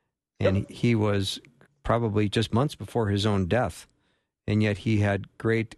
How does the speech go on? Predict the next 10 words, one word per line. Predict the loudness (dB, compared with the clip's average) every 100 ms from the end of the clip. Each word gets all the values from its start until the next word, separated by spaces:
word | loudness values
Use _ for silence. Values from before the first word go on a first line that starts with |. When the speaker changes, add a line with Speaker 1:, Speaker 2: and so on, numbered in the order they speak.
| _
Speaker 1:
contentment | -2 0 0 0 0 -2 -2 -6 _ _ _ _ _ -2
and | 0 0
strength | -2 0 2 0 -4 -20 _ -6
because | -4 0 0 0 -2
of | 0 0 0 -4 -6
what | 0 0 -2
he | -2 2 4
had | 2 0
in | -2
Christ. | -2 0 0 -2